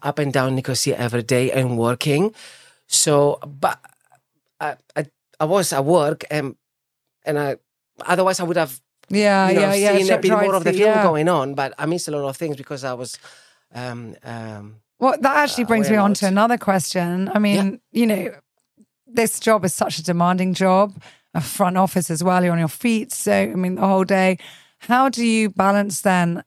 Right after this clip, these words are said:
Speaker 2: having a home life, being there for your loved ones, and then also
Speaker 1: Look,
Speaker 2: being here?
Speaker 1: I,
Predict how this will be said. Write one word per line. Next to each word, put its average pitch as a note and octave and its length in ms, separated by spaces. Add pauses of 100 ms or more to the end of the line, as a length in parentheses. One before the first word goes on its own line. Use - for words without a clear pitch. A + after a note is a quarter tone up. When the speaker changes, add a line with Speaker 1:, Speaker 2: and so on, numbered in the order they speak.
(120)
Speaker 2:
having F3 560
a - 120
home E3+ 280
life, E3 320
being E3 240
there E3 260
for - 160
your D#3 380 (380)
loved F3 280
ones, E3 560
and F3+ 220
then E3+ 220
also E3 640 (260)
Speaker 1:
Look, G3+ 100
Speaker 2:
being E3+ 260
here? D#3 100
Speaker 1:
I, F#3 500